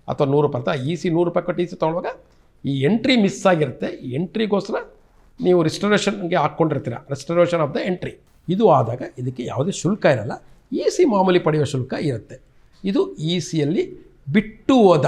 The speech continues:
ಆಸ್ತಿಗಳು, ಬಿಟ್ಟು ಹೋದ ಮಾಹಿತಿಯನ್ನು ಮತ್ತೆ ಸರಿಪಡಿಸುವುದು ಅನ್ನೋದ್ರ ಬಗ್ಗೆ ಇಷ್ಟು ಹೇಳಿ,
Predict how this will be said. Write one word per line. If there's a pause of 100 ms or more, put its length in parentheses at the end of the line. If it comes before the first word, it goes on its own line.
(140)
ಆಸ್ತಿಗಳು,
ಬಿಟ್ಟು
ಹೋದ
ಮಾಹಿತಿಯನ್ನು (400)
ಮತ್ತೆ
ಸರಿಪಡಿಸುವುದು (260)
ಅನ್ನೋದ್ರ
ಬಗ್ಗೆ
ಇಷ್ಟು (540)
ಹೇಳಿ,